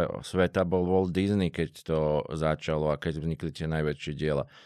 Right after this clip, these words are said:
Centrálna osobnosť toho Star Wars bol George Lucas a potom mal famóznych režisérov, mal tam Irvina Kirchnera a mal tam, písal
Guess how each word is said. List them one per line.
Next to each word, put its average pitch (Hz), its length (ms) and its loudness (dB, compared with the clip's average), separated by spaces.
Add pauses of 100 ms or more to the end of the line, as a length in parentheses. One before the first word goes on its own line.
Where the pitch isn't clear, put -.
(120)
Centrálna 101 640 4
osobnosť 92 720 -2
toho 90 360 2
Star 85 380 2
Wars 92 220 2
bol 95 300 4
George 92 300 0
Lucas 78 560 0
a 80 140 2
potom 90 340 0
mal 76 160 0
famóznych 67 580 -2
režisérov, 82 880 0
mal 69 200 -4
tam 69 420 -6
Irvina 85 440 0
Kirchnera 78 760 -2
a 52 120 -4
mal 71 280 -2
tam, 69 280 -4
písal 76 580 -2